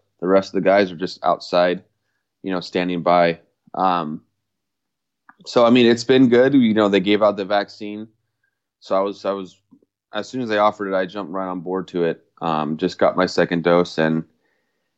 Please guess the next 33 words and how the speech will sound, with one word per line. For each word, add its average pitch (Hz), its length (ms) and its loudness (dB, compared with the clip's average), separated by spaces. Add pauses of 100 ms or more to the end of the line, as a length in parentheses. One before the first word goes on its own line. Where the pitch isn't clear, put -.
(180)
you - 80 -6
know, 87 160 2
it 90 60 4
was 87 120 0
easy. 107 440 2 (120)
It 101 60 2
was 95 180 2
easy 95 200 2
to 90 60 0
get 98 180 2
my 92 140 0
hand 95 200 2
on 95 80 2
the 90 60 2
second 90 340 -2
dose. 92 340 2
You 95 60 0
know, 85 140 0
you 85 140 -2
just 87 220 -2
sign 87 220 2
up, 87 340 0 (960)
go 92 160 -2
to 87 100 -6
Dodger 87 360 -2
Stadium 87 420 -6
and, 78 160 -8
and 80 160 -8
get, 80 240 -4 (140)
uh, 76 260 -2
get 76 220 -2
vaccinated. 73 420 -2
So, 82 360 0